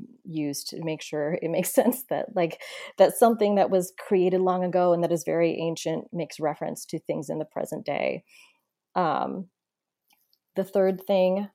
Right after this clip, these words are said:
I wanted to think about was balance. It's a, I don't, I'm not gonna say anything <laughs> too spoilery, but it is a choice-based game. There are two sides and two perspectives and two characters.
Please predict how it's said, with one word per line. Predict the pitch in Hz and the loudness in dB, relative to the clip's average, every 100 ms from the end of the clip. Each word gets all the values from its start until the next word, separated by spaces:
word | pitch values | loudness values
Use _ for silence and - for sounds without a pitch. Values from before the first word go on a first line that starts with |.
| _ | _
I | 185 | 2
wanted | 180 180 180 | 4 2 0
to | 175 | -2
think | 185 175 | -2 -2
about | 165 165 165 - | 0 0 0 0
was | 165 165 165 165 165 - - _ _ _ _ _ _ _ - | 0 2 0 0 -4 -12 -16 _ _ _ _ _ _ _ -10
balance. | 156 165 160 - - - - - - - _ _ _ _ - | -6 -4 -4 -6 -8 -8 -8 -10 -12 -18 _ _ _ _ 0
It's | 175 - - - | 0 0 -6 -2
a, | 165 156 156 - 180 _ _ | -2 -2 -4 -6 -10 _ _
I | 170 | -2
don't, | 151 - | -2 -2
I'm | 175 | -2
not | 160 160 | -2 0
gonna | 180 180 | 0 0
say | - 175 | 0 2
anything | 175 262 233 | 2 4 4
<laughs> | |
too | - 233 | 4 0
spoilery, | - 180 170 160 170 175 | 2 4 4 6 4 6
but | 175 | 4
it | 175 | 2
is | 170 170 | 0 0
a | 170 | -2
choice-based | - 175 175 - - 156 165 - | 0 0 0 -2 -6 -4 -4 -6
game. | 151 151 156 160 | -4 -2 -2 0
There | 160 156 | 0 0
are | 160 156 - - | -2 -4 -6 -10
two | 180 170 | -6 -6
sides | - 160 151 165 156 - | -6 -6 -2 -2 -2 -6
and | 160 | -8
two | 175 | -8
perspectives | - 180 - - - 160 - | -6 -6 -6 -8 -6 -8 -6
and | 160 - | -10 -6
two | 165 | -6
characters. | - 143 - - - 180 - | -4 -4 -6 -8 -6 -6 -10